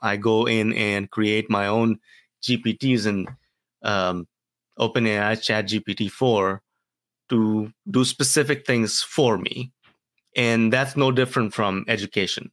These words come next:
I'm learning a lot of new skills because I have a personal coach that teaches me things. So that's from a learning and, and, and curriculum delivery perspective. A I is also gonna change the landscape as far as reporting,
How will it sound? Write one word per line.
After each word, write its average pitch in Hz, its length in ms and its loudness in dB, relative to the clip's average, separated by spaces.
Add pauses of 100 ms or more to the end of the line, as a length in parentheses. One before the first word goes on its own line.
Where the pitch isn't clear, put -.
(160)
I'm 120 300 2
learning 120 500 2
a 113 100 2
lot 117 340 2
of 120 80 2
new 120 220 2
skills 101 460 -2
because 107 280 -4
I 104 100 0
have 104 140 -2
a 98 80 -2
personal 131 420 0
coach - 400 -4 (400)
that 101 160 -4
teaches 117 300 0
me 92 180 -4
things. - 360 -6 (380)
So 131 220 2
that's 156 380 0
from 147 260 2
a 120 260 2 (600)
learning 127 680 4
and, 104 220 -2
and, 107 280 -2 (260)
and 101 380 -2 (120)
curriculum 113 480 0
delivery 104 480 0
perspective. 135 720 -2 (460)
A 135 120 2
I 143 120 2
is 143 100 0
also 147 280 2
gonna 123 220 2
change 117 240 0
the 107 60 0
landscape 104 560 0
as 101 140 -2
far 101 200 0
as 95 160 -2
reporting, 107 720 0